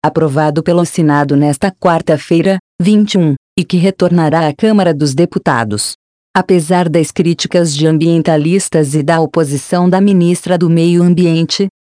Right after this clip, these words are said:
Marina Silva, a avaliação no Palácio do Planalto é que não há espaço político para uma reação mais contundente. A proposta foi aprovada por ampla maioria, com cinquenta e quatro votos favoráveis e apenas treze contrários,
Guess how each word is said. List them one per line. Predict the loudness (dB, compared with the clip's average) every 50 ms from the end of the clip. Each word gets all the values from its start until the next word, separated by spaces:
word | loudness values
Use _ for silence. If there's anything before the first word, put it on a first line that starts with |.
| -4 -2
Marina | 0 0 2 2 2 2 0 0 -2
Silva, | -4 -2 0 0 2 2 2 2 0 0 -2 _ _ _ -2
a | -2 0
avaliação | 0 0 0 0 0 0 0 -2 -2 -2 0 2 2
no | 2 0 0
Palácio | 0 0 0 0 -2 -2 -2 -2 -2
do | -2 0
Planalto | 0 0 0 0 0 0 0 0 0 0 -2
é | -4
que | 0 0 0
não | 0 2 0 0
há | 0 0
espaço | 0 -2 -4 -4 -2 -2 -2 0 -2 -4 -4
político | 0 0 0 0 2 0 0 0 -2 -4 -4 -4 -4
para | -2 0 0 2 2
uma | 2 2 2
reação | 0 0 0 0 -2 -2 -2 0 0
mais | 0 0 0 -2 -2 -4 -4
contundente. | -2 -2 -2 0 0 0 2 2 2 0 -2 -2 -4 -6 -6 _ _ _ _ _ _ _ -4
A | -4
proposta | -2 0 -2 -2 0 0 0 0 0 0 0 -2 -4
foi | -2 0 0 0 2
aprovada | 0 0 0 -2 0 0 0 0 0 -2 -2
por | -2 0 0 0
ampla | 0 0 -2 -2 -2 -2 0
maioria, | 2 2 2 2 2 2 2 2 2 0 0 0 -2 _ _ _ _ -2
com | 0 0 0
cinquenta | 0 0 -2 -2 0 0 0 0 0 0 0 -2
e | -4
quatro | -2 0 0 0 0 -2 -2 -2 -2
votos | -2 0 0 0 -2 -2 -2 -4 -4 -2
favoráveis | -2 -2 -2 0 0 0 0 2 0 0 0 0 0 0 0
e | 0 -2
apenas | -2 0 0 0 0 2 0 -2 -4 -4
treze | -4 0 0 0 0 0 -2 -2
contrários, | -2 0 -2 -2 -2 0 0 0 2 0 0 0 -2 -4 -4 -8 -10